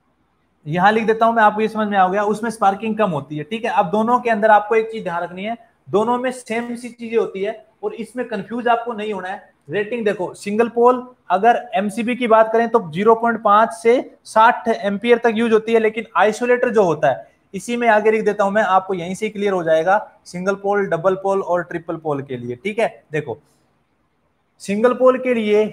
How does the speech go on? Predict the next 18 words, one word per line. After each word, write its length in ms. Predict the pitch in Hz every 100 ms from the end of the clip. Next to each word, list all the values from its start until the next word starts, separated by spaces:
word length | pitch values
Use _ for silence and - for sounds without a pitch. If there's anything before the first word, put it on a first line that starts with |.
| -
ये 160 | 190 220 -
तीस 280 | 226 247 -
एम्पियर, 520 | 233 226 226 233 - - _ _ _ _ _ _ _ _ _ _ -
साठ 440 | - 196 214 220
एम्पियर 500 | 226 220 226 233 233 233
और 200 | 196 185
मैक्सिमम 500 | 202 208 233 233 220
कितने 260 | 220 220
एम्पियर 220 | 220 214
के 140 | 208 208
लिए, 180 | 220 220
सौ 280 | 220 220 220
एम्पियर 280 | 208 214
के 120 | 214 190
लिए 100 | 165
यूज़ 200 | 151 127
होता 220 | 113 107
है। 160 | 104